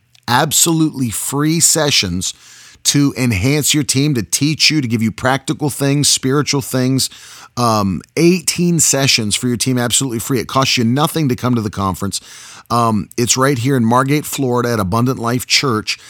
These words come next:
and it will change your team. It'll change your life. It'll take you higher.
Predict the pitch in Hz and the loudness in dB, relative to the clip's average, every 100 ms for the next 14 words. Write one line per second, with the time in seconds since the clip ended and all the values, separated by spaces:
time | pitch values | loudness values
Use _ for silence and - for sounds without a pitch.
0 | - - - 135 131 127 - 151 139 156 | -20 -16 -4 0 0 -2 -2 -2 -2 0
1 | 156 135 - - - 143 165 165 131 127 | 2 0 -2 -2 0 2 2 2 0 -2
2 | - 143 110 95 95 - 127 131 123 113 | -2 -2 0 0 -2 -2 0 2 2 0
3 | 117 139 123 80 - - - - 117 120 | 0 0 0 -2 -8 -18 -20 -10 -4 -2
4 | - 147 - 123 87 117 117 87 | 0 0 2 0 2 2 2 -2